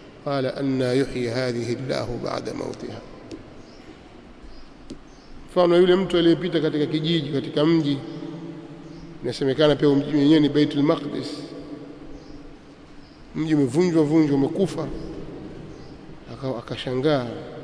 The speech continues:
"Kweli Allah anaweza kuuhuisha mji huu baada ya kufa kwake? Kweli inawezekana?" فأماته الله مئة عام. Na yeye Allah akamfisha kwa muda wa miaka mia.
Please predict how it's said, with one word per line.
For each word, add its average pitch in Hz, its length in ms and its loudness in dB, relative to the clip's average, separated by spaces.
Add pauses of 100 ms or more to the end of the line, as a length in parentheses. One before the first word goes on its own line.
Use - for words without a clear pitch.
(140)
"Kweli 226 300 0
Allah 226 260 2
anaweza 208 260 4
kuuhuisha 202 560 0
mji 190 200 -2
huu 196 240 2
baada 185 300 2
ya 180 60 -2
kufa 175 200 -6
kwake? 196 320 -2 (1800)
Kweli 214 280 -2
inawezekana?" 208 640 0 (800)
فأماته 160 600 6
الله 165 320 10 (800)
مئة 175 340 4
عام. 160 300 0 (1400)
Na 147 100 2
yeye 190 180 10
Allah 175 220 8
akamfisha 165 580 2
kwa 165 120 4
muda 185 160 6
wa 165 60 6
miaka 156 300 4
mia. 143 220 4